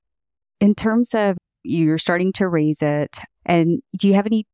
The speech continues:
tricks or tips, or what do you find that helps you, especially when you're with the resident or the fellow, in terms of getting into the middle ear?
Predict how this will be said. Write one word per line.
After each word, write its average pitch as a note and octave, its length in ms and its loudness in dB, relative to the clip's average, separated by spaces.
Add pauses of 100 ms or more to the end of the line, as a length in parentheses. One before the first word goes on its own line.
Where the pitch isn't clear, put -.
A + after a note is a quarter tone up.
tricks - 540 -2
or F3+ 180 0
tips, - 460 -2
or D#3+ 280 0
what G3 180 0
do G#3 80 0
you G#3 100 0
find F3+ 320 0
that E3 100 -2
helps E3 340 -4
you, F3 60 -2
especially - 300 -2
when G#3 120 2
you're E3 180 4
with D#3 340 0
the D3+ 120 -2
resident D#3 520 0
or E3 100 0
the E3 100 0
fellow, C#3+ 600 0
in E3 120 0
terms E3 340 -4
of E3 120 -2 (240)
getting E3 240 0
into D#3 220 0
the D3 320 0
middle D3+ 300 0
ear? C#3+ 300 -2